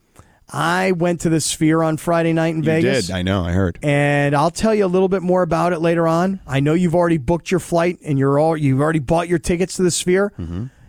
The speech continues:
Speaker 1: Mind blown.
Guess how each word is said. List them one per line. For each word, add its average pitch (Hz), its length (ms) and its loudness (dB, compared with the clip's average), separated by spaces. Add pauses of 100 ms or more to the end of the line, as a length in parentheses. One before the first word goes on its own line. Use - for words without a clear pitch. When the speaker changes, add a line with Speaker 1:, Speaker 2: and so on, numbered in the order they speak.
(500)
Speaker 1:
Mind 196 840 0 (440)
blown. 160 960 0